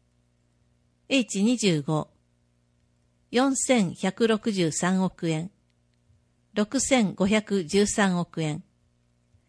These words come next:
一兆六百七十六億円。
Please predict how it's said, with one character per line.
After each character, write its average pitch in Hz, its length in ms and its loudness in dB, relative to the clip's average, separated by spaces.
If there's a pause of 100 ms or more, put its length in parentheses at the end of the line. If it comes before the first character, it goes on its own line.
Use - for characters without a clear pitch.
(240)
一 254 220 -4
兆 170 440 0
六 202 140 2 (100)
百 254 240 0
七 233 300 2
十 165 220 -2
六 156 280 -4
億 170 240 -4
円。 156 220 -4